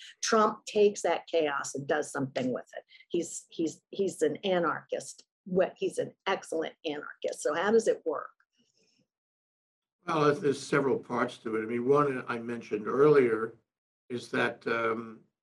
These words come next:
Speaker 2: you know, he's, uh, he's a destroyer.
Speaker 1: Mm-hmm.
Speaker 2: And, uh, he's attracting people, uh, to the notion of populism and nationalism and destroyism.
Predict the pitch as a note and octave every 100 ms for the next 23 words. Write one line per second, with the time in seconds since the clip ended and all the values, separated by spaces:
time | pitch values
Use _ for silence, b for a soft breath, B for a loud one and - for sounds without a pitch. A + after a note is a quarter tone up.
0 | _ - A#2 A#2 A#2 B2 G#2+ - A2+ G#2+
1 | A#2+ A#2 A2+ A#2 - D3+ C#3+ A2 - _
2 | _ _ _ _ _ - F3+ C3 A#2 B2+
3 | A#2 A#2+ A#2 A2+ A#2 B2 - F3 E3 D#3
4 | A#2 G#2 - A2+ G2+ F2+ - _ _ G2+
5 | G2+ G2 - G#2 G#2 B2 B2+ - A2+ A2
6 | B2 A2+ B2 G2+ A2 A2 G2+ G2+ B2+ C3
7 | - G#2 G2+ - F#2 G2+ G#2 _ _ _
8 | _ _ C#3 C#3+ C3+ C#3 - F#3+ F#3 E3
9 | A2 G2+